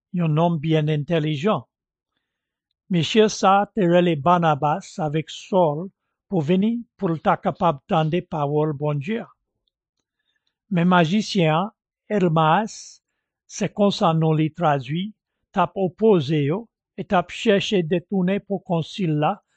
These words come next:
kont lafwa. Men Sòl, ki te osi konnen kont Pòl, ranpli avèk Lespri Sen, te fikse zye li sou li. Li te di,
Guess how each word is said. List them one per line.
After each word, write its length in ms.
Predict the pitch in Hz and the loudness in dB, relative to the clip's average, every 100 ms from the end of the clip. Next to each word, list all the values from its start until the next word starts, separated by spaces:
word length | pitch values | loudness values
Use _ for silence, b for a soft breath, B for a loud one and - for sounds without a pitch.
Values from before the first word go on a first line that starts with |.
| _ _ | _ _
kont 240 | 202 185 | -2 0
lafwa. 460 | 202 165 - 226 233 - _ _ _ _ _ _ _ _ 165 | 2 0 0 -2 -2 -6 _ _ _ _ _ _ _ _ -4
Men 180 | 165 | -2
Sòl, 520 | 151 - 254 226 151 165 _ _ _ _ | -2 -2 0 0 0 -4 _ _ _ _
ki 140 | - - | -8 -2
te 160 | 180 | 2
osi 320 | 175 190 247 | 2 0 -2
konnen 480 | 214 214 202 190 190 _ | -6 0 2 2 -2 _
kont 280 | 202 170 151 - | -2 -2 -4 -4
Pòl, 380 | 160 147 139 208 - _ _ _ - | 0 0 0 -6 -12 _ _ _ -6
ranpli 480 | 165 170 160 202 202 | -2 -2 -2 2 4
avèk 320 | 180 170 - | 4 0 0
Lespri 480 | 180 180 - 196 180 | 0 0 -4 -6 -6
Sen, 480 | - 190 160 190 - - | -6 -4 -2 -4 -8 -6
te 160 | 202 196 | -2 -2
fikse 640 | - 233 - - 208 185 160 | -4 -10 -8 -6 0 2 0
zye 240 | 143 202 | 2 2
li 160 | 180 190 | 2 -2
sou 240 | - 190 | -4 -6
li. 180 | 156 123 - _ _ _ _ _ _ _ - | -4 -6 -10 _ _ _ _ _ _ _ -6
Li 80 | 202 | -2
te 200 | 214 185 | 2 0
di, 260 | 139 233 | 0 -2